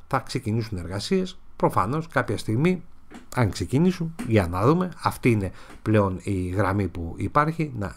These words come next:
ξανασκαφτεί, ε, για να διορθωθεί το πρόβλημα και ίσως να γίνει και λειτουργικός με διόρθωση του προβλήματος,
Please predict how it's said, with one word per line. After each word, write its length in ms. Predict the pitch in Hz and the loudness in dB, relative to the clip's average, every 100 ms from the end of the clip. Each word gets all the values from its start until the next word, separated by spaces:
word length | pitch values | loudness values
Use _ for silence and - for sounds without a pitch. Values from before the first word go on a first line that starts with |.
| - | -4
ξανασκαφτεί, 680 | 117 87 - 87 - 175 180 - - - - - | -2 -2 -2 -6 -2 -2 -2 -10 -16 -18 -20 -10
ε, 480 | - 131 120 104 - | -2 2 2 2 0
για 220 | 107 110 | 0 2
να 320 | 104 101 92 - | 2 0 0 -2
διορθωθεί 640 | 104 117 - 110 104 123 | 4 6 6 4 4 4
το 140 | 107 107 | 4 4
πρόβλημα 640 | 113 104 92 87 82 - - | 6 6 4 -2 -6 -10 -8
και 180 | 113 95 - - - - - - | -4 -4 -8 -18 -18 -18 -14 -4
ίσως 340 | - 143 120 104 | 2 2 2 2
να 100 | 95 | 2
γίνει 280 | 101 92 | 2 2
και 200 | 87 87 - | 0 -2 -2
λειτουργικός 520 | 110 - 104 95 110 | -2 0 0 4 4
με 60 | 101 | 4
διόρθωση 260 | 107 92 | 0 0
του 80 | - | -4
προβλήματος, 520 | 101 113 185 180 170 | 0 2 4 2 0